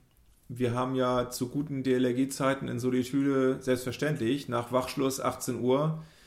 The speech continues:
ich meine, wir hatten nicht ohne Grund, also warum die D L R G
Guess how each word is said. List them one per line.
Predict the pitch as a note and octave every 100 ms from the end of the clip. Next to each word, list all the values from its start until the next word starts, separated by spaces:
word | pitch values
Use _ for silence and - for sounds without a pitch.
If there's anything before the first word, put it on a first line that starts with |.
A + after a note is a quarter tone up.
| - - - - -
ich | A#2
meine, | B2 A#2
wir | A#2+
hatten | B2
nicht | A#2
ohne | - B2
Grund, | B2 C#3+ D#3+ D#3+ - - - - _ -
also | C3 B2 - - - - - -
warum | A2+ C#3
die | D#3 C#3
D | C#3
L | C3
R | B2
G | B2 D3 E3 F#3